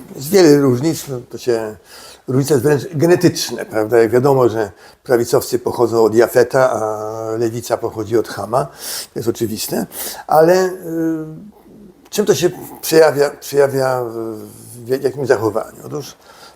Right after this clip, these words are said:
przede wszystkim, przede wszystkim podstawowa sprawa. Y, lewica chce państwa opiekuńczego. Chce, żeby państwo się opiekowało człowiekiem,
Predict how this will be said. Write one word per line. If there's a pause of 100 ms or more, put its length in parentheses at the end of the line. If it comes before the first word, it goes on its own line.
przede
wszystkim,
przede
wszystkim (320)
podstawowa
sprawa. (840)
Y,
lewica
chce
państwa
opiekuńczego. (960)
Chce,
żeby (400)
państwo
się
opiekowało
człowiekiem,